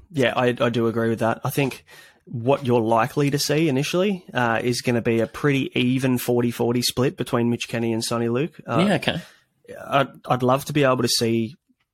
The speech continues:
Speaker 1: if Mitch Kenny can break sixty minutes. I mean, he could be a guy that gets about forty-five to fifty, and is that enough at that price? Might be,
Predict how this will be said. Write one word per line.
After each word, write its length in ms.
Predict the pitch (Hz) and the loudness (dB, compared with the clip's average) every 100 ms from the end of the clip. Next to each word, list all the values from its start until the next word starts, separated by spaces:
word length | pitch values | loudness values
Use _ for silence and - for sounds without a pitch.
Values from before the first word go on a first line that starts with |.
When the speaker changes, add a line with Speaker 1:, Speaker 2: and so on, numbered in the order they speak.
| _ _ - | _ _ -4
Speaker 1:
if 100 | 185 | 0
Mitch 200 | 196 - | 0 0
Kenny 180 | 240 | 0
can 200 | 202 127 113 | 2 0 2
break 240 | 117 113 | 0 0
sixty 320 | - 117 117 | -2 -4 -2
minutes. 320 | 110 113 - 117 | -2 -2 -4 -2
I 40 | |
mean, 120 | 120 | 0
he 100 | 127 | 0
could 160 | 135 156 | -2 -2
be 120 | 139 | 0
a 60 | 117 | 0
guy 220 | 107 113 | 0 0
that 140 | 127 | -2
gets 200 | - 113 | -6 -6
about 280 | 123 123 - | -4 -4 -4
forty-five 520 | - 120 117 110 123 - | -4 -2 -2 0 -2 -2
to 80 | |
fifty, 360 | - 123 - 196 | -6 -6 -4 -2
and 120 | 143 | 0
is 100 | 127 | 0
that 140 | 139 123 | -2 -2
enough 340 | 110 139 - | -2 -2 -4
at 100 | 151 | -6
that 160 | 139 - | -6 -6
price? 300 | 135 185 208 - 165 | -4 -4 -4 -8 -4
Might 260 | 156 208 | -2 -2
be, 220 | 208 330 | -2 -6